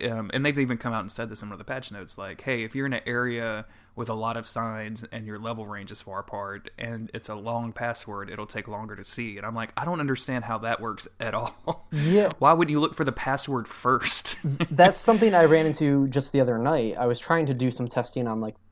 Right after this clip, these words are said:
Speaker 2: the invasion cooldown timer. I, I still haven't figured
Speaker 1: Mm-hmm.
Speaker 2: out how that works yet. Um, but, uh, so I was trying to summon some people to help, like, maybe make my invasion priority higher. And, uh, you know, if that's a thing, which it seems like it probably is.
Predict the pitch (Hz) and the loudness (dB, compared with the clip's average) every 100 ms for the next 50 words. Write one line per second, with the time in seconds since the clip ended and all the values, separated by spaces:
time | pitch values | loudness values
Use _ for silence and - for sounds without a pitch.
0 | _ 139 117 120 113 101 - 123 151 170 | _ -2 2 0 0 -6 -4 0 0 0
1 | 196 202 233 220 _ _ - 95 - - | -2 -2 -6 -8 _ _ -6 -4 -4 -6
2 | 117 - 117 127 127 120 107 - - 120 | -2 2 2 2 0 2 2 -2 -10 0
3 | 117 107 113 127 - 185 - - - - | 0 2 0 -2 -2 0 -2 -6 -20 -20
4 | - - - 127 120 113 104 110 139 123 | -20 -8 2 6 6 4 -2 4 6 8
5 | 110 98 98 - _ _ _ _ _ _ | 6 2 -4 -10 _ _ _ _ _ _
6 | - 156 143 - 170 143 120 113 - - | 6 6 6 4 2 6 4 2 -4 -12
7 | - 147 131 120 113 233 233 107 98 120 | 0 2 2 -2 -4 -4 -2 -2 -2 -8
8 | - - 135 123 120 120 107 131 123 110 | -16 -6 0 2 2 0 -2 -2 -2 -2
9 | 113 107 110 107 110 117 113 113 113 110 | -2 -2 0 -2 0 -2 -2 0 2 2
10 | 107 113 120 160 196 196 _ _ - 127 | -2 -2 0 -2 -6 -8 _ _ -6 -2
11 | 120 113 95 87 - 131 117 104 - 107 | 0 0 0 -2 -6 -4 -4 -4 -4 -6
12 | - - 113 127 117 - - _ _ _ | -6 -8 -6 -6 -8 -12 -14 _ _ _
13 | - - 127 113 110 117 110 131 160 175 | -14 -2 -2 -2 -2 0 0 -2 -2 -4
14 | 196 196 | -6 -12